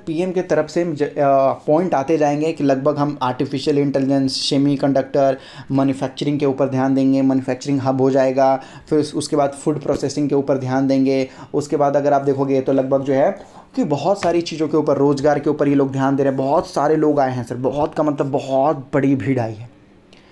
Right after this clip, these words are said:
और इसमें जो भी चीज़ बोला जाएगा मैं आपको बोलूँगा point to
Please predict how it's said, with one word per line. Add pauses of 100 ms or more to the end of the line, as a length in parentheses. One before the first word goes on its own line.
(320)
और
इसमें
जो
भी
चीज़
बोला
जाएगा
मैं
आपको
बोलूँगा
point
to